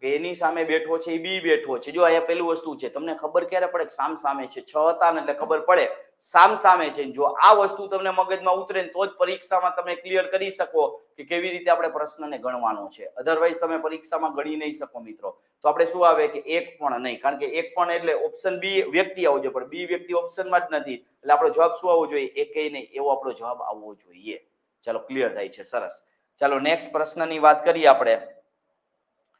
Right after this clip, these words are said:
તો next પ્રશ્ન આપવામાં આવેલો છે, નીચેનામાંથી કોણ એની જમણી બાજુ બેઠો છે? સ્પષ્ટ કીધું, જો એની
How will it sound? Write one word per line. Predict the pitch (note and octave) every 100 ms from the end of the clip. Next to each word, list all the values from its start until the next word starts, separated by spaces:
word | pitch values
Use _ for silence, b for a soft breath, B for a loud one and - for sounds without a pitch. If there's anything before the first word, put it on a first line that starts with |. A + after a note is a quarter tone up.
| _ _
તો | B2
next | B2+ D#3+ -
પ્રશ્ન | D#3 D#3 -
આપવામાં | D#3 D3+ D#3+ D3+ D3+
આવેલો | D3+ D3+
છે, | D3+ D3+
નીચેનામાંથી | B2 D#3+ E3+ F#3 F3+ F3+ F3
કોણ | D#3+ F3 E3
એની | D3+ E3 F3+ D#3
જમણી | C3 C#3+ F3
બાજુ | E3 D3 D3 D3+
બેઠો | B2+ - C3
છે? | C#3 B2
સ્પષ્ટ | - F3 F#3 -
કીધું, | C#3 D3
જો | D3+ - - _ _ -
એની | E3 G3 G3 D3 B2+